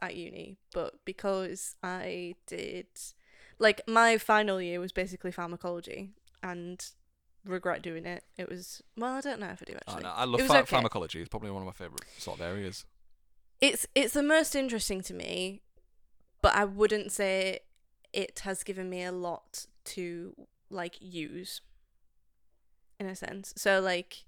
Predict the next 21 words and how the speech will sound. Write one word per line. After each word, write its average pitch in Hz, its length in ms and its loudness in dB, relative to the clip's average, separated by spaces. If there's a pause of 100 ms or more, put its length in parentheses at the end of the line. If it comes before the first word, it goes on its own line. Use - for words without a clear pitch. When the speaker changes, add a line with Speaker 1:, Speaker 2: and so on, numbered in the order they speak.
(500)
Speaker 1:
I 214 60 4
think, 208 520 0 (560)
especially 233 360 2
for 226 100 -2
my 202 100 2
P 196 140 0
H - 200 -2
D, 190 400 -4 (400)
I 190 120 6
would 190 140 2
have 185 140 -6
benefited, 185 640 -4 (200)
'cause, 202 160 0
like, 202 340 2
I 202 80 6
didn't 220 380 0
do 190 640 -2 (340)
phys - 280 4
chem 190 560 -8
for 175 380 -2
the, 180 340 -6